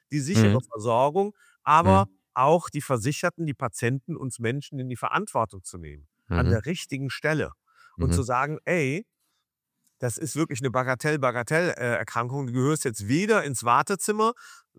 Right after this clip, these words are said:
Speaker 1: noch soll dir irgendeiner was erstatten, sondern tu bitte was jetzt gerade für deine Gesundheit."
Speaker 2: Mhm.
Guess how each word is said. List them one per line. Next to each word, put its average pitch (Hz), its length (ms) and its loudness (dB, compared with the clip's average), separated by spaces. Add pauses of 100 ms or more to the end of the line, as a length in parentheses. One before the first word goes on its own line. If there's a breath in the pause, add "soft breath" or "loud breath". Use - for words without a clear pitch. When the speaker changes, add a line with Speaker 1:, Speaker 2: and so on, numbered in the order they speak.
(240)
Speaker 1:
noch 147 360 2 (640)
soll 151 300 2
dir 170 140 4
irgendeiner 143 420 2
was 131 160 0
erstatten, 151 680 -4 (340 soft breath)
sondern 147 380 0
tu 202 180 -2
bitte 170 240 -2
was 147 160 2
jetzt 143 160 -2
gerade 135 280 0
für 131 120 -6
deine 120 200 -2
Gesundheit." 107 600 -6 (440)
Speaker 2:
Mhm. 85 280 -4